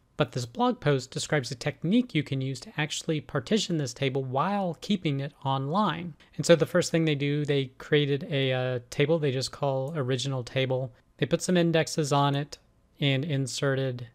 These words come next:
about a hundred thousand rows into it. Although here it says ten million rows, well, some number of rows. And then they go ahead and create the partition structure. It's,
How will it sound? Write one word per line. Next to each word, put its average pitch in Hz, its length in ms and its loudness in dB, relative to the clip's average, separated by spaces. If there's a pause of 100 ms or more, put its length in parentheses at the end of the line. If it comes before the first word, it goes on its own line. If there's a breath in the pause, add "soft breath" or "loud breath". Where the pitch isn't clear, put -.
(180)
about 143 140 0
a 123 40 -4
hundred 131 300 -2
thousand 131 520 -2
rows 240 200 6
into 135 260 0
it. 175 140 -10 (380)
Although 139 400 4
here 208 240 0
it 180 80 -4
says 143 240 -2
ten 160 240 2
million 131 320 -2
rows, 131 320 -8
well, 214 300 2
some 160 240 2
number 135 280 0
of 127 140 -6
rows. 170 400 -8 (480 loud breath)
And 160 140 6
then 160 100 6
they 160 140 4
go 160 160 8
ahead 156 120 4
and 156 120 2
create 147 460 2 (100)
the 143 100 0
partition 147 640 2
structure. 185 640 -2
It's, 180 300 -6